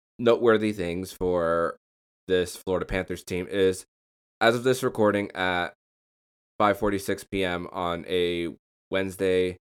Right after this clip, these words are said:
late afternoon, Alexander Barkov has not been placed on injured reserve as of right now. With it being week to week,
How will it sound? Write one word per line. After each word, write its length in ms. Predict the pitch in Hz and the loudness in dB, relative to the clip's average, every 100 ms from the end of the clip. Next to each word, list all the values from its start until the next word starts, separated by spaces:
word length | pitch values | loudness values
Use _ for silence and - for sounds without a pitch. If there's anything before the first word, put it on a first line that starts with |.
| _ _ | _ _
late 200 | 101 101 | 2 2
afternoon, 640 | 98 98 98 95 87 87 95 _ _ _ _ _ _ _ - | 2 -2 -4 -2 -4 -6 -12 _ _ _ _ _ _ _ 0
Alexander 380 | 117 117 117 113 | 2 4 2 4
Barkov 380 | 104 107 104 | 4 4 2
has 120 | 92 90 | 0 0
not 200 | 113 110 | 0 0
been 140 | 113 | -4
placed 280 | 107 98 95 | -2 -2 -2
on 160 | 90 | -6
injured 300 | - 95 92 | -6 -6 -4
reserve 420 | 87 85 82 80 78 _ _ - | -4 -4 -4 -4 -8 _ _ -6
as 160 | 85 | -4
of 80 | 87 | -2
right 120 | 87 | -2
now. 260 | 101 101 80 _ _ _ _ - | 0 0 -2 _ _ _ _ 0
With 240 | 92 85 | 2 2
it 160 | 101 90 | 0 0
being 220 | 107 98 | 0 0
week 180 | 98 - | -2 -2
to 80 | 113 | 2
week, 280 | 127 135 | 2 2